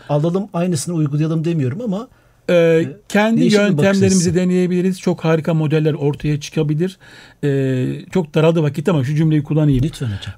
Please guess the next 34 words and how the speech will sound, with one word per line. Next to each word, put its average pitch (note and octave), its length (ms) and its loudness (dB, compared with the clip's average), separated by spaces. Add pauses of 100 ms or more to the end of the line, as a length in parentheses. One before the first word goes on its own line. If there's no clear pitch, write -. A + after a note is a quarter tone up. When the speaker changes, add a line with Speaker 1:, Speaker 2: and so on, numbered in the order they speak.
(220)
Speaker 1:
Oyunu F#3 600 4 (160)
eğitimden D#3 840 0
ayırdığımız D3+ 580 0
sürece C3+ 640 -2
eğitim D3 420 0
de C3 60 -2
eğitim C3 300 -2
olmaktan B2 420 0
çıkıyor. - 440 -14
Speaker 2:
Sadece E3+ 260 -2
dijital C#3+ 400 -2
değil, D3+ 160 -4
Speaker 1:
Tabii, - 100 -10
Speaker 2:
fiziksel D#3 300 0
Speaker 1:
her, A3+ 120 6
her G3 160 4
Speaker 2:
oyun. - 20 4
Speaker 1:
anlamda D3+ 380 2
söylüyorum. A2+ 420 -4 (360)
Her A#3+ 180 0
anlamda. B2 540 0
Yani, D#3+ 260 0
e, D3 480 -4
birlikte E3 400 0
fiziki D3+ 400 -2
alanda D#3+ 320 0
oyun, D#3 240 0
internette C#3 560 -4
oyun. F3 300 2 (480)
Önemli A3+ 340 2
olan F#3+ 380 0 (200)
bu F#3 360 -2
oyunların E3+ 440 0
niteliğidir. B2 920 -4